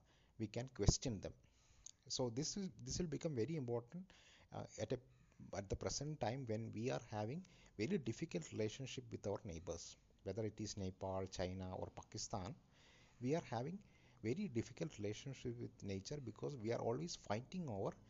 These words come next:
lands, and many people are being killed because of it. It becomes a matter of national pride. So we can raise these questions in terms of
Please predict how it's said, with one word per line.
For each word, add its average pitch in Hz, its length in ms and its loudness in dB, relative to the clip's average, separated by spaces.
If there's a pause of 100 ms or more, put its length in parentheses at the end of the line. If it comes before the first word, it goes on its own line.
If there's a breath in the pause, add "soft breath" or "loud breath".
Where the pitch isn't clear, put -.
(520 loud breath)
lands, 90 500 -2 (380 soft breath)
and 110 160 0
many 147 200 2
people 135 340 0
are 120 120 2
being 107 280 0 (280)
killed 156 320 4
because 101 360 0
of 85 160 -4
it. - 80 -6 (500)
It 110 100 -6
becomes 123 360 -2
a 123 40 0
matter 107 300 -2
of 160 80 0 (140)
national 95 480 -4
pride. - 180 -4 (480 loud breath)
So - 120 0
we 160 100 0
can 214 220 0 (320 loud breath)
raise 180 280 4
these 190 240 0
questions - 680 -2 (540 loud breath)
in 175 160 2
terms 143 440 2
of 196 100 -2